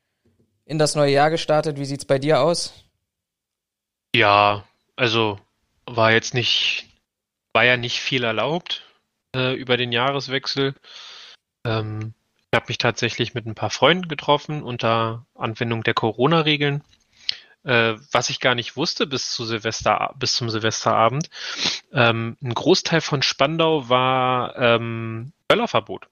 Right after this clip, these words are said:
Speaker 1: Mhm.
Speaker 2: Oder Böllerverbotszone. Äh, hatte ich gar nicht mitbekommen. Ich war auch tatsächlich echt überrascht. Also ich konnte mir nicht, nicht herleiten, warum, wobei ich ja jetzt auch noch nicht so lange hier in Spandau lebe.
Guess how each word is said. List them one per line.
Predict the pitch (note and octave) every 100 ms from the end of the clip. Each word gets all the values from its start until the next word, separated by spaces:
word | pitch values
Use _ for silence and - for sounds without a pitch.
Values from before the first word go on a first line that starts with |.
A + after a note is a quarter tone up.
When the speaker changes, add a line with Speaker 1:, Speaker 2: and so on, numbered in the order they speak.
| _ -
Speaker 1:
Mhm. | E3 C3 C3+ G#3+ _ -
Speaker 2:
Oder | A2+
Böllerverbotszone. | G#2+ A#2+ B2 A2 C#3+ - - A2 A2+ F#3+ _ _ - _ _ _ _ -
Äh, | A2+
hatte | A#2+
ich | -
gar | B2+
nicht | A#2+ -
mitbekommen. | C#3+ G3 - G3 F#3+
Ich | - -
war | A2+ A#2
auch | C3 F2 -
tatsächlich | - - B2 - D#3 -
echt | D3 -
überrascht. | C#3+ C3 C#3 D3 - - - -
Also | C#3+ A#2
ich | A2+ -
konnte | - C3+
mir | B2+
nicht, | C3 - - -
nicht | B2+ -
herleiten, | C3 B2 - A#2+
warum, | A2 B2+ G3 G3+ - -
wobei | C3 A#2 A#2
ich | B2
ja | B2 A#2
jetzt | A#2 B2+
auch |
noch | A#2+
nicht | A#2 -
so | B2+
lange | C#3+ C#3+
hier | C3 B2 A#2+ B2 -
in | A#2+
Spandau | - A#2+ G3
lebe. | F3+ F3 F#3